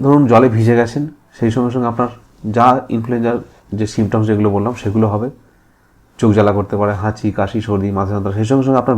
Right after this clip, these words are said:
বডি পেন থাকবে, প্রচণ্ড হাত, বিশেষ করে পায়ের কাছে প্রচণ্ড আপনার পায়ে পেন হতে থাকবে, যেন মনে হয় আপনার পা কেউ টিপে দিলে বেশ ভালো লাগবে এবং পেশেন্টের মধ্যে একটা চিলিনেস থাকবে, হঠাৎ করে পেশেন্টের ঠান্ডা লাগতে শুরু করবে। তাদের ক্ষেত্রে Rastox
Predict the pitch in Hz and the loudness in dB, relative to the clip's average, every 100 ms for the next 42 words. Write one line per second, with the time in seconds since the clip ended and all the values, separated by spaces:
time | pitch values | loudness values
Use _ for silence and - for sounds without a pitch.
0 | 85 92 98 107 101 92 87 - 98 - | 2 2 2 2 0 -2 -6 -10 -14 -20
1 | _ 120 117 131 135 120 92 110 - 120 | _ -6 -2 0 0 0 0 -2 -2 -6
2 | 113 117 127 - 104 113 117 - _ _ | -4 -2 0 4 4 4 -2 -14 _ _
3 | _ _ - 113 113 113 107 113 117 120 | _ _ -8 -6 -4 -4 -2 0 0 -2
4 | 113 101 107 - 101 104 101 101 107 107 | 2 2 2 -2 -4 -2 -4 -6 -8 -10
5 | - 107 _ _ _ _ - 104 113 123 | -12 -14 _ _ _ _ -4 0 2 2
6 | 123 117 117 113 107 120 113 113 - 104 | 0 -2 0 4 4 4 0 -2 -4 -2
7 | 120 110 104 110 - - 101 - 90 80 | 0 0 -2 -6 -14 -8 -6 -4 -2 -2
8 | 76 - - _ _ _ _ _ 123 135 | -6 -12 -18 _ _ _ _ _ 2 2
9 | 131 143 147 143 139 - 135 127 113 113 | 2 4 4 4 2 2 6 6 2 -2
10 | 92 87 87 - 110 123 123 117 120 120 | -4 -4 -6 -8 -4 -2 -2 -2 -8 -10
11 | - 110 107 107 110 - 87 90 87 110 | -8 -2 0 0 -4 -6 -4 -6 -10 -14
12 | _ _ _ - - - - _ 104 110 | _ _ _ -20 -20 -20 -20 _ -2 0
13 | 123 117 104 - 135 | 0 2 2 2 -4